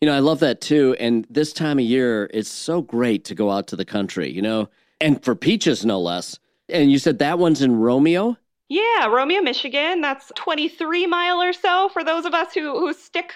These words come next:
Speaker 2: closer to the, the
Speaker 1: Yeah.
Speaker 2: eight mile marker. So it feels like a little getaway, but it is not quite. You know, there's a peach parade and a peach fest. I used to do that when I was a kid, and I loved it.
Speaker 1: Yeah, that's really fun. That's great. Well, good. Well, those are some good recommendations, ranging from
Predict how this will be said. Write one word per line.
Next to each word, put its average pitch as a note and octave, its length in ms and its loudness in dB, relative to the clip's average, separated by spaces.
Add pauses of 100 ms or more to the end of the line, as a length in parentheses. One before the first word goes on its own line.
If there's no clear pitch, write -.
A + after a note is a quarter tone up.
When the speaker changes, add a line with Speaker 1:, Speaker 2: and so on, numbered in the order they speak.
Speaker 2:
closer E4+ 500 -4
to F#4+ 160 -4
the, D4+ 360 2
the B3+ 100 0
Speaker 1:
Yeah. A#3 180 0
Speaker 2:
eight - 60 -12
mile D#4+ 300 0
marker. E4+ 440 -2 (320)
So A3+ 340 2
it G#3+ 240 0
feels F4 320 0
like C4+ 180 2
a C4+ 40 6
little B3+ 220 4
getaway, G#3+ 400 2
but G3+ 200 -2
it G3 80 -2
is G3+ 100 -4
not F3 300 -2
quite. F3 420 -2
You E3+ 80 -2
know, D#3+ 100 -4
there's E3 220 -4
a C#3+ 240 -4 (160)
peach - 340 -8
parade E4 540 0
and G#3+ 100 -2
a G3 60 -2
peach C4+ 360 -8
fest. D4 360 -2 (380)
I - 60 0
used B3+ 220 -2
to B3+ 60 -4
do G#3+ 140 -2
that G3 180 0
when F3+ 100 0
I F3+ 80 0
was F3 120 -6
a F3+ 40 -6
kid, E3 400 -4
and - 160 -4
I D#3+ 80 -4
loved D#3 300 -2
it. - 240 -6 (140)
Speaker 1:
Yeah, C3 240 2
that's A#2 260 0
really B2 220 4
fun. A2+ 260 -2
That's G2+ 220 -4
great. A2+ 340 0 (280)
Well, F3 100 4
good. A#3 260 4
Well, E3+ 100 4
those A#3+ 180 0
are A3+ 60 0
some D3+ 220 2
good E3+ 180 2
recommendations, D#3 800 2
ranging C3 480 2
from B2+ 480 0